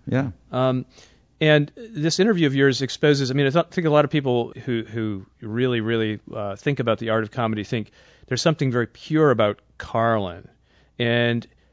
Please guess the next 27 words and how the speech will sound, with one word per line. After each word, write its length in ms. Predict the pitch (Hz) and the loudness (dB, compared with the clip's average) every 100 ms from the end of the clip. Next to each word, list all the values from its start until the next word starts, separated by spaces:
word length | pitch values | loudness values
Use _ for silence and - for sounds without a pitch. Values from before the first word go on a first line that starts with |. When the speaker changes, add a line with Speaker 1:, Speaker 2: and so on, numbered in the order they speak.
| _ | _
Speaker 2:
that 260 | 131 127 - | 0 0 -2
pure 380 | - 175 202 214 | -6 0 2 2
quality 400 | 135 110 107 113 | 0 0 0 -2
comes 260 | 135 123 | -4 -2
out 140 | 135 135 | 0 0
in 100 | 131 | -2
a 40 | |
very 440 | 120 151 202 240 | -4 -2 0 2
interesting 480 | 175 160 170 - 143 | 2 0 0 0 0
and 100 | 120 | 0
surprising 760 | - 127 - 127 127 135 127 117 | -4 -8 -6 -2 0 0 0 0
way 140 | 113 | 0
in 80 | 107 | 0
some 200 | 110 117 | -2 -2
remarks 380 | 113 113 135 - | 0 2 0 0
he 100 | 135 | -4
makes 300 | 110 110 - | -2 -4 -4
about 320 | 101 98 98 - _ | -2 -2 -2 -8 _
sort 180 | - 120 | -6 -6
of 160 | 101 - _ _ | -6 -10 _ _
humanity. 720 | - 131 113 110 131 151 170 - - _ - | -6 -2 0 0 0 0 -2 -6 -20 _ -8
Speaker 1:
Uh-huh. 320 | 95 107 120 127 | -2 2 2 2
Speaker 2:
This 200 | 196 - | -2 0
guy, 480 | 190 196 165 147 - - | 2 4 6 4 -2 -8
he 120 | - 160 | 0 4
wasn't 280 | 202 302 - | 4 4 0
cold-hearted 760 | 165 160 127 151 151 98 85 | 4 4 6 6 6 2 -6